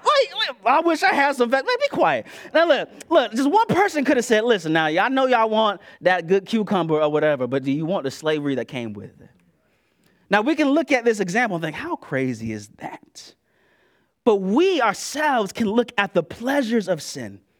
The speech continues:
without remembering the consequences of sin.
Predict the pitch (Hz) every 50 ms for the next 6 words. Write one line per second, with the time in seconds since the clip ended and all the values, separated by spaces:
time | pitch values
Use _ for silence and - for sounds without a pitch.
0 | _ _ _ _ _ _ _ _ _ - 160 156 214 214 175 170 170 175 185 180
1 | 175 170 156 147 - - - 180 160 147 - - 123 - - 131 107 104 - 113
2 | 101 107 98 - - - 107 107